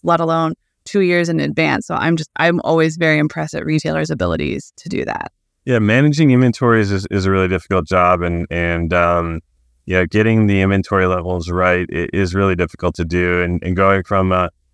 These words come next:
Speaker 2: an over inventoried environment to, to a right size, uh,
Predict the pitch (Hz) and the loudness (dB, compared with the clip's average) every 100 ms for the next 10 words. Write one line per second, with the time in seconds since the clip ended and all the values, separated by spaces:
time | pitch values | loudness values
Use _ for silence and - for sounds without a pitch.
0 | _ _ 87 98 110 113 110 110 107 107 | _ _ -6 -2 2 2 4 2 4 2
1 | 104 117 107 104 104 - 104 101 104 104 | 0 2 4 4 4 2 2 4 4 4
2 | 104 101 - 101 95 95 92 - - 101 | 2 0 -2 -2 0 0 -2 -8 -6 -2
3 | 92 92 104 110 - 113 104 104 101 - | 0 2 2 2 2 2 4 2 0 -6
4 | _ _ _ - 90 92 90 | _ _ _ -6 0 2 2